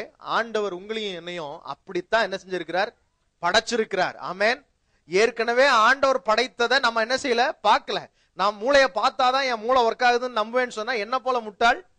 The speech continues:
யாருமே இருக்க முடியாது. ஏன்னா என் மூளையை பார்க்கறதுக்கு நான் என்ன, எப்படி இருக்க முடியாது?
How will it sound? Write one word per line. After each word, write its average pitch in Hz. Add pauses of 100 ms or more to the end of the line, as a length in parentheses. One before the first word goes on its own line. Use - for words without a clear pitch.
(400)
யாருமே 262
இருக்க 226
முடியாது. 160
ஏன்னா 247
என் 220
மூளையை 247
பார்க்கறதுக்கு 220
நான் 240
என்ன, 247
எப்படி 233
இருக்க 240
முடியாது? 175